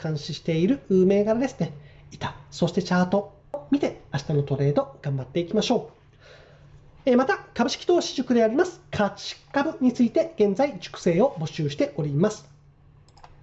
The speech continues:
こちらになります。えー、昨日まで会員募集をですね、させていただきまして、新たに多くの方がご入会いただきまして、どうもありがとうございました。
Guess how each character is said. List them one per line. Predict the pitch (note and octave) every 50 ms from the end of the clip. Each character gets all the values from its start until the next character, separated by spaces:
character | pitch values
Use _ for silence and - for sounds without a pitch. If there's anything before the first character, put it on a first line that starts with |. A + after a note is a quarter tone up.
| - - - - - - - - - - - - - - -
こ | - -
ち | -
ら | E3+
に | E3 D#3+
な | D3+
り | C#3
ま | C#3+ E3+ G3+
す。 | - - - - _ _ _ _ - - - - - - -
え | D4 C4+
ー、 | B3+ -
昨 | F4+ G#4+
日 | G#4+
ま | G#4 F#4
で | F#3+ - - - -
会 | - G#3+ A3 A#3
員 | A#3 A#3 A3
募 | G#3+
集 | G3+ - - B3+ C4
を | C#4+
で | D#4+ -
す | - -
ね、 | F#3 - -
さ | - E3+
せ | - -
て | G3+
い | F#3 F3+
た | F#3+
だ | F3 -
き | - F#3
ま | F#3 E3
し | -
て、 | - - F3 E3+ - -
新 | A#3 A#3 A3
た | A#3
に | B3+ D4+ D4 - -
多 | C#4 F4 G4
く | - D4+
の | C4+ A#3
方 | - F#3+ G3 F#3
が | C4 C4+ - D#3+
ご | - E3+
入 | F3+ F#3 F3+
会 | F3+ F#3 F3+
い | F3+
た | F3+ F#3+
だ | F#3 F3+
き | - G#3
ま | G#3 F#3+
し | F#3+
て、 | - - A3+ A3+ A3+ - -
ど | F3 E3+
う | E3
も | D#3+ E3+ E3+ -
あ | D#3+
り | F3 G#3
が | G#3 G3+
と | G#3 G3
う | F#3+ F3+
ご | F3+
ざ | F3+ G#3 G#3
い | G#3+
ま | A#3 A3+
し | -
た。 | - A3+ - -